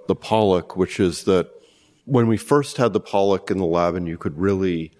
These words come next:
see it up close, one of the things that was really pronounced about it, one of the things that really struck you at first was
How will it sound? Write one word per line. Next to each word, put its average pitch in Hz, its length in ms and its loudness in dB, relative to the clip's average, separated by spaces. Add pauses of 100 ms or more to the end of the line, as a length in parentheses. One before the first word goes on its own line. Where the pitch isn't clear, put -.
(280)
see - 340 -2
it 95 80 2
up 85 240 -2
close, - 680 -2 (800)
one 120 260 4
of 139 40 4
the 131 80 2
things 107 460 0
that 98 320 0
was 92 640 0 (120)
really 117 360 2
pronounced 101 640 0
about 78 320 0
it, 76 120 -2
one 113 120 2
of 110 80 2
the 113 40 0
things 107 140 -2
that 101 80 -2
really 101 220 2
struck - 580 -2
you 80 340 0 (100)
at 80 80 -6
first - 540 0
was 95 460 0